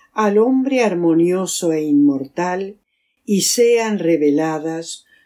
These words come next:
sus aptitudes. Es sumamente importante, en vista del inmenso trabajo a realizarse, antes de que pueda venir ese reconocimiento de la ciencia divina,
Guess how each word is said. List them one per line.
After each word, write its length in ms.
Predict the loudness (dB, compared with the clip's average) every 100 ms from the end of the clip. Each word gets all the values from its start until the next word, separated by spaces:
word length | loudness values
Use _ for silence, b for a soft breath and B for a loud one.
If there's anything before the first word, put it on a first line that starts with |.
| b
sus 480 | -4 0 0 0
aptitudes. 1300 | -4 -6 -6 -8 -4 -4 -4 -6 -10 -6 -4 -6 -10 _ _ _ _ _ _ 0
Es 280 | 2 2
sumamente 720 | 0 -2 -2 -2 -2 -4 -2 -2
importante, 1120 | -2 -4 -4 -4 -4 -2 -4 -4 -4 -6 -12 _ _ _
en 300 | -4 -2 0
vista 420 | 0 -2 -2 -2 -2
del 200 | 0 0
inmenso 680 | 0 0 -2 -2 -4 -6 -4
trabajo 580 | -4 -2 -4 -4 -6
a 20 | -4
realizarse, 1120 | -2 -2 -2 -4 -4 -4 -4 -8 -8 -10 -14 _ _ _ _ _
antes 500 | -2 2 2 2 -2
de 160 | 0 0
que 160 | 0 -2
pueda 480 | -2 0 2 2
venir 640 | 2 2 2 2 0 -4 _ _ _ _ -2
ese 420 | -2 0 0 0
reconocimiento 1300 | 0 -2 0 0 -2 -2 -2 0 0 -2 -2 -2
de 140 | 0 -2
la 140 | -2
ciencia 640 | -4 -4 -2 -4 -4 -4
divina, 680 | -2 -2 -4 -6 -6 -8 -12